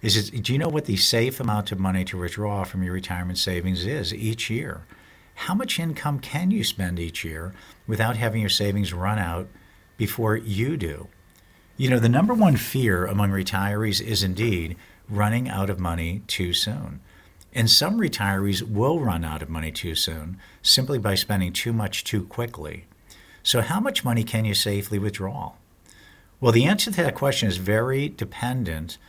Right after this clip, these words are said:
upon the investment returns that you're planning on receiving. If you're receiving consistently high returns, your withdrawal rate can be relatively high too. On the other hand, if you're suffering investment losses, like we saw in twenty twenty-two,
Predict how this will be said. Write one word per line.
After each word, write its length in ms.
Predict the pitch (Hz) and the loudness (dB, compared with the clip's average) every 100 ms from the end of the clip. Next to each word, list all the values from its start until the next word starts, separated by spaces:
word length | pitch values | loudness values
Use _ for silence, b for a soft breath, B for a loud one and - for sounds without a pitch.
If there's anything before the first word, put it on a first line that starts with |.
| B B | B B
upon 320 | 107 - 107 | -6 -2 2
the 100 | 104 | 4
investment 600 | 101 95 107 131 - 135 120 | 2 2 0 -2 -2 -4 -4
returns 520 | 104 - 85 85 - | -4 -4 -4 -4 -4
that 60 | |
you're 120 | 101 87 | -4 -6
planning 520 | - 92 85 87 92 | -6 -4 -2 -2 -4
on 260 | 87 85 | -4 -4
receiving. 680 | 85 92 - 170 190 78 71 - B B B B B B | -2 -2 -2 -4 -6 -8 -12 -20 B B B B B B
If 200 | - 110 | 0 0
you're 140 | 131 175 | 2 2
receiving 480 | 269 - 147 131 113 | 4 4 4 2 0
consistently 800 | 107 95 - - - 143 110 90 | 2 4 4 2 -2 -2 -2 -2
high 260 | 107 104 | 0 0
returns, 880 | 101 90 - 160 202 95 76 85 - B B B _ | 0 -2 -4 -2 -2 -2 -4 -6 -10 B B B _
your 160 | 127 117 | 2 2
withdrawal 460 | 107 117 135 185 | 0 -2 0 0
rate 320 | 190 87 85 | 0 0 -2
can 140 | - 92 | -2 -2
be 100 | 85 | -2
relatively 540 | 82 78 82 87 85 | -4 -4 -6 -6 -4
high 220 | 82 85 | -4 -4
too. 380 | 87 - 170 - - _ b b b b b | -6 -8 -8 -10 -14 _ b b b b b
On 140 | - 113 | 0 4
the 160 | 107 | 6
other 220 | 135 262 104 | 4 2 0
hand, 500 | 87 80 76 85 104 B B - | 0 -2 -4 -8 -14 B B -6
if 160 | 117 | -2
you're 100 | 120 | 2
suffering 420 | 107 123 113 123 107 | 4 4 2 2 2
investment 500 | 95 98 - 92 101 | 2 2 0 0 -2
losses, 640 | 123 202 185 76 73 - B B B | 0 2 0 -2 -4 -6 B B B
like 180 | 110 95 | 0 2
we 100 | 101 | 4
saw 240 | - 101 | 4 4
in 80 | 95 | 0
twenty 300 | 90 98 92 | -2 -2 -2
twenty-two, 720 | 87 90 82 - 180 190 80 | -2 -6 -6 -4 -4 -6 -8